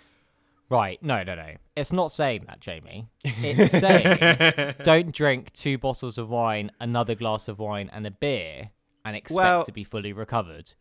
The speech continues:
Speaker 1: You can drink. I my reco-, my
Speaker 2: That's true.
Speaker 1: recovery goes up if I have two beers. Like, my recovery on average trends higher if I've drunk
Speaker 2: But
Speaker 1: a beer or two.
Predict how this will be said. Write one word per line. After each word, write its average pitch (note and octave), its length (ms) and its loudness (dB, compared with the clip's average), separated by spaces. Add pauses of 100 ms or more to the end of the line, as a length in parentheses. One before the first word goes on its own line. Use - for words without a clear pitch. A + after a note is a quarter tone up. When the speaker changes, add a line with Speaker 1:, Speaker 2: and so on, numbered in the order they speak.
Speaker 1:
You D3 100 -4
can F3 160 0
drink. F3 400 -2
I F3 220 6
my F3+ 240 2
reco-, F#3+ 240 -4
my E3 180 2
Speaker 2:
That's G3 120 0
true. F3+ 80 -4
Speaker 1:
recovery D#3 340 -4
goes B2+ 240 -2
up D3 160 -2
if A2+ 120 -8
I B2+ 120 -2
have A2+ 180 -6
two A2+ 180 -8
beers. G2+ 500 -10 (440)
Like, A#2 140 -2
my B2 80 2
recovery B2+ 560 0
on C#3 160 -2
average G#2+ 640 -8
trends A#2 340 -6
higher G2 600 -4
if - 140 -12
I've G2+ 200 -6
drunk G#2 420 -6 (100)
Speaker 2:
But A#2 460 4
Speaker 1:
a A#2 60 -10
beer G#2 240 -4
or G2 100 -8
two. D#2+ 320 -12